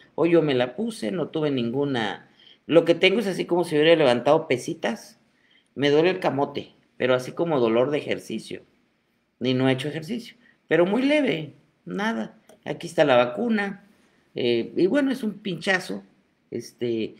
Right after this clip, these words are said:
te hacen reposar quince minutos, eh, eh, no tienes prácticamente, de repente como que se siente medio rarito el cuerpo así, pero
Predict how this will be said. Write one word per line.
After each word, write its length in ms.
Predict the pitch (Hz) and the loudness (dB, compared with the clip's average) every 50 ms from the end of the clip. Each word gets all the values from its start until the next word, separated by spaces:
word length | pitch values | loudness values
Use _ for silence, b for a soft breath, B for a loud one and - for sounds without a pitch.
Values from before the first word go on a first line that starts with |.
| b b b b b _ _ | b b b b b _ _
te 100 | - 147 | 4 4
hacen 240 | 151 160 160 170 156 | 4 4 4 2 0
reposar 480 | 147 147 - 135 131 131 156 139 135 - | 0 0 0 0 0 2 2 0 0 -2
quince 300 | 156 156 151 151 165 143 | -6 -6 -4 -2 -2 -2
minutos, 720 | 160 170 170 170 165 165 - 165 214 214 - - - _ _ _ _ _ _ _ _ _ | -2 0 0 -2 -2 -2 -2 -2 -2 -4 -6 -14 -20 _ _ _ _ _ _ _ _ _
eh, 720 | - 113 113 113 117 117 117 113 113 110 107 107 107 104 b b b b b b b b _ _ | -6 -4 -2 0 0 0 0 0 -2 -2 -2 -4 -6 -8 b b b b b b b b _ _
eh, 220 | - 98 101 101 104 120 123 120 - - - _ _ 62 57 - _ _ _ _ _ _ _ | -12 -10 -8 -8 -6 -6 -6 -8 -8 -10 -14 _ _ -20 -20 -20 _ _ _ _ _ _ _
no 600 | - 143 151 151 151 151 147 156 170 175 170 170 | -8 -6 -4 -4 -4 -4 -4 -2 -2 -4 -2 2
tienes 320 | 185 170 165 165 151 - | 2 2 4 2 0 -4
prácticamente, 960 | - 147 151 147 - - - - 135 131 139 143 143 143 143 151 131 127 b b b b b b - | -2 0 0 0 0 -4 -4 -2 0 0 0 0 -2 0 0 0 -2 -2 b b b b b b -4
de 140 | - 139 | -2 0
repente 380 | 135 143 139 147 160 160 196 190 | 0 2 2 0 2 2 0 0
como 160 | 180 170 135 | 0 -2 -4
que 60 | - | -6
se 80 | - - | -8 -8
siente 240 | - 156 147 160 170 | -8 -6 -4 -4 -2
medio 220 | 175 147 127 120 | 0 0 0 0
rarito 400 | 117 113 110 127 135 135 - 151 | 0 0 -2 -2 -2 -2 -4 -4
el 80 | 131 127 | -6 -4
cuerpo 340 | - 139 135 131 135 - 160 | -2 -2 -2 -2 -4 -6 -10
así, 380 | 147 - 151 156 196 226 214 - | -10 -10 -12 -10 -10 -12 -10 -8
pero 500 | - 139 131 127 127 123 120 120 - | -8 -6 -4 -4 -4 -6 -6 -8 -10